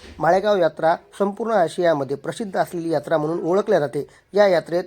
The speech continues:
खंडोबा भक्त खूप मोठ्या संख्येने येत असतात. येथील स्थानिक आमदार आणि जिल्ह्याचे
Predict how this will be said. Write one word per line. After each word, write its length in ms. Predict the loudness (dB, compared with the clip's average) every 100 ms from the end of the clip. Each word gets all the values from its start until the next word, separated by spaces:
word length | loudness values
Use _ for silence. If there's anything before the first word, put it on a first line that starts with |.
| -6
खंडोबा 440 | -6 -2 0 2 0 -2 -20 _ -2
भक्त 300 | -2 0 -8 -8
खूप 180 | -6
मोठ्या 240 | -2 0 -2
संख्येने 380 | -2 -2 -2 0
येत 260 | -2 0
असतात. 280 | -4 -4 -6 -8 -8
येथील 280 | -8 -6 -8
स्थानिक 400 | -2 0 0 0
आमदार 300 | 0 2 2
आणि 380 | 2 0 -4 -6 -14 _ -8
जिल्ह्याचे 420 | -4 0 -2 -2